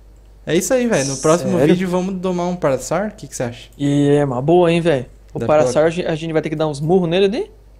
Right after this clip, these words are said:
Speaker 1: Vai ter que dar murro ou fazer a flecha com veneno lá.
Speaker 2: Ah,
Speaker 1: E vai,
Speaker 2: é verdade.
Speaker 1: e vai ter que dar frutinha pra ele, velho. Ele é vegetariano.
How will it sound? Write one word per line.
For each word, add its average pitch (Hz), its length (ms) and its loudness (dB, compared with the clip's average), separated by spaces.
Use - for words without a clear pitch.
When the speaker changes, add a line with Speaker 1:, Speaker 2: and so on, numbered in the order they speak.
Speaker 1:
Vai 110 100 -12
ter 120 100 -6
que 120 60 -4
dar 123 160 -2
murro 185 600 -4
ou 156 160 -4
fazer 160 240 -2
a 147 60 -4
flecha 135 440 -4
com 131 240 -8
veneno 123 420 -6
lá. 185 180 -6
Speaker 2:
Ah, 160 200 0
Speaker 1:
E - 20 6
vai, 151 40 4
Speaker 2:
é 151 80 -2
verdade. 147 260 0
Speaker 1:
e 139 40 -4
vai 151 100 2
ter 156 140 -2
que 165 80 -6
dar 156 140 0
frutinha 170 540 -6
pra 123 140 -2
ele, 120 140 -2
velho. 101 220 -6
Ele 104 140 -6
é 110 200 -2
vegetariano. 117 680 -6